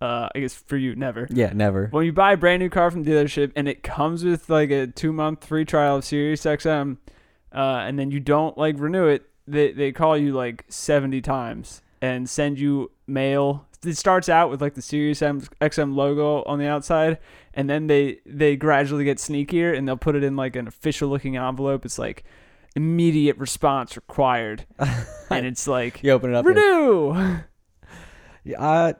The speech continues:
Speaker 2: I was never a big fan of, like, Sirius X M.
Speaker 1: You know, it was good, uh, but when, like, when, like, connecting your phone to your car was a real pain.
Speaker 2: Yeah, when, like, I, I, they didn't have aux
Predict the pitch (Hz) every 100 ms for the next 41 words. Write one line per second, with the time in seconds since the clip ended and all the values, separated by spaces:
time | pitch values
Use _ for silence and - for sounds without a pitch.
0 | _ _ _ _ - 185 311 202 180 160
1 | 135 123 131 104 101 - 104 101 98 101
2 | - 98 92 98 - _ _ - 165 202
3 | 185 185 175 135 160 196 247 - - 160
4 | 156 151 139 131 _ - 151 - 151 151
5 | 147 147 139 131 - - - _ _ _
6 | _ _ _ - 147 143 139 131 - 151
7 | 156 - 185 156 - 147 143 147 147 143
8 | 156 156 143 123 127 135 131 - 104 -
9 | 143 - _ - _ _ - 120 113 110
10 | 107 98 107 110 - - - 113 107 98
11 | 101 107 101 101 98 98 90 - 98 98